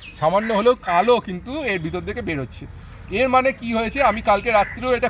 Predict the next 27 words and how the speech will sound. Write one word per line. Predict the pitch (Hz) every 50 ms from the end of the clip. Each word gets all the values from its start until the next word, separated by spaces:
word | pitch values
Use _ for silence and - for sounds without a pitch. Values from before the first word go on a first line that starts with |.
| - -
করেছি, | 202 220 233 214 - - 185 233 311 - - - - - - -
কালকে | - 175 170 170 208
রাত্রে | 202 196 - 214 220 214
করার | - 202 196 202 208 202
ফলে | 202 214 220
আমার | 202 185 202 208
শরীরে | - - 202 202 208 214 220
অনেকটাই | 220 - 190 202 233 269 - - - - 285 294 277 277 240 - - - - - - - -
টক্সিক | - 220 226 - - 262 208 -
পদার্থ | 208 208 214 196 226
বের | 196 175 190 196 185
হয়েছে, | 175 170 240 -
তবুও | - 247 269 294 311 294
দেখুন | 269 226 - 254 294 285
এখানে | 226 175 202 202 247 330 339 - - - - - - -
অনেকটাই | 208 254 294 285 - - 311 320
কালো | 277 - 226 220 226 196
বেরোচ্ছে। | 185 180 160 139 - - - 147 131 113
তার | 185 196 202
মানে | 220 240 262 269 -
কি, | - 277 302 294 -
শরীরে | - 202 214 226 247
এখনও | 247 208 175 - 214 240 247
কালো | - - 175 170 185 196 180
রয়েছে | 156 165 170 170 165 - 220 233 214 170
বা | 135 156 165 160
টক্সিন | 147 - 160 151 - - - 233 254